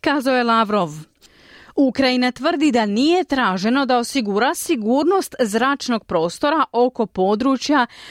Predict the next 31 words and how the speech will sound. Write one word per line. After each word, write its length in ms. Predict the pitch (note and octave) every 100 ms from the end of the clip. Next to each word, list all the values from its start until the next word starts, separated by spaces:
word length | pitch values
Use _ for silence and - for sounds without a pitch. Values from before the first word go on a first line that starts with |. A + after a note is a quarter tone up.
| - -
Belgoroda 800 | F3+ C4+ C#4+ C#4 C4+ C4 C4 C4+ -
u 160 | D#4
južnoj 480 | B3 F#3+ E3 G3+ G#3+
Rusiji, 480 | A3+ A#3 - A#3+ E3+
kao 240 | F3 D#3+
što 140 | - D#3+
je 60 |
bio 180 | G#3 C#4
slučaj 400 | - A#3 C#4 D#4
tijekom 320 | G3 G3+ A3+
prethodnih 540 | - G3+ - G#3+ A3+ -
razmjena 600 | F#3 E3+ G3 G#3 G#3+ G#3+
ratnih 320 | F3 C#3 E3+
zarobljenika 640 | E3+ D#3+ C#3+ D3+ G3+ G#3+ G3
s 100 | -
Moskvom. 580 | A3 G#3+ - D#3+ C#3+ C3 - - - -
Navodi 360 | D4+ C#4+ B3+ A#3+
da 120 | A#3
bi 120 | A3+
optužbe 420 | A#3+ A#3+ B3 G3+ A3
Rusije 380 | C4 - C#4+
mogle 320 | A#3 B3 C4 A3
biti 320 | A3+ - A#3+
planirana 760 | F#3+ F3+ F3 B3+ D4+ C4+ F#3+
akcija 360 | E3+ - D#4 D#4+
s 120 | -
ciljem 360 | - A#3+ C#4+ B3+
destabilizacije 880 | A#3 - A3 G#3+ G#3 A#3 D#4 - C4+
situacije 600 | A3 - F3+ A3+ - F#3
u 80 |
Ukrajini 460 | A3+ - D4 C#4+